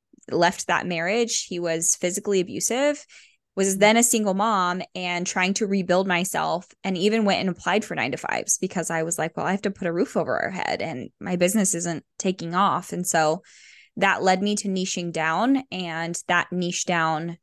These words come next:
Speaker 1: created my agency. Within six months, we were booked out. <laughs>
Speaker 2: That's beautiful. I love your determination, especially with,
Speaker 1: <laughs>
Speaker 2: you know, some of the, the roadblocks that you had. I mean, being a divorced single mom, you know, having a child, worrying about all the expenses.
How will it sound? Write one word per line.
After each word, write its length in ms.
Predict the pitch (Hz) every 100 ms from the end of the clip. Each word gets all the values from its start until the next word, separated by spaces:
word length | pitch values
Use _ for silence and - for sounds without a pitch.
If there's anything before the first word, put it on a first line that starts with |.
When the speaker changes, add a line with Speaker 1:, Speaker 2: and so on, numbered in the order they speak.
| _
Speaker 1:
created 380 | - 175 170 180
my 80 | 160
agency. 500 | 170 214 170 - 151
Within 280 | 165 165
six 260 | 175 180 -
months, 280 | 180 - -
we 100 | 165
were 80 | 160
booked 280 | 170 -
out. 280 | 180 165 - -
<laughs> 960 | 220 185 - _ _ _ _ _ _
Speaker 2:
That's 220 | 196 185
beautiful. 400 | - 185 180 180
I 320 | 175 175 185 185
love 160 | 196
your 100 | 196
determination, 920 | 180 180 - 185 170 170 170 180 165 170
especially 480 | 202 202 202 233 208
with, 220 | 196 190
Speaker 1:
<laughs> 680 | 254 240 - _ _ _ _
Speaker 2:
you 60 | 226
know, 100 | 233
some 180 | 233 262
of 100 | 247
the, 240 | 226 208
the 80 | 208
roadblocks 460 | 202 233 247 180 170
that 180 | 180 -
you 80 | 175
had. 240 | 170 165
I 40 |
mean, 260 | 170 180 185
being 240 | 185 185
a 80 | 170
divorced 460 | 165 175 226 226 220
single 200 | 196 175
mom, 480 | 208 233 226 226 214
you 60 |
know, 120 | 196
having 260 | 175 180 175
a 60 | 170
child, 500 | - 220 208 208 190
worrying 280 | 185 170
about 240 | 170 170 165
all 160 | 165
the 140 | 160 -
expenses. 920 | - - 196 208 202 175 160 175 -